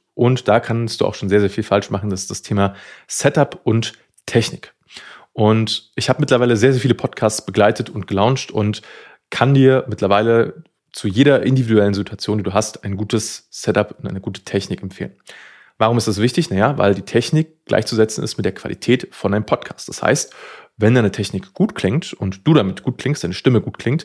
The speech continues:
dann wirkt sich das positiv auf deine Außenwirkung oder auf deine Außendarstellung aus. Wenn dein Podcast billig klingt, du irgendwie, ja, äh, von der, von dem Mikrofon her oder von deiner Stimme her dann einfach nicht überzeugend rüberkommst, wirkt sich das natürlich negativ aus.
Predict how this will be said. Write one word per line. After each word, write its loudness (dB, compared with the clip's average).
dann -4
wirkt 2
sich -6
das -6
positiv 0
auf -6
deine -2
Außenwirkung -4
oder -8
auf -12
deine -10
Außendarstellung -2
aus. -6
Wenn 0
dein 2
Podcast -4
billig 2
klingt, -4
du -8
irgendwie, -6
ja, -12
äh, 2
von -6
der, -2
von -4
dem -4
Mikrofon 2
her 4
oder 2
von -4
deiner -2
Stimme -2
her 2
dann -2
einfach -8
nicht -8
überzeugend -2
rüberkommst, 2
wirkt 2
sich -6
das -4
natürlich -4
negativ -2
aus. -4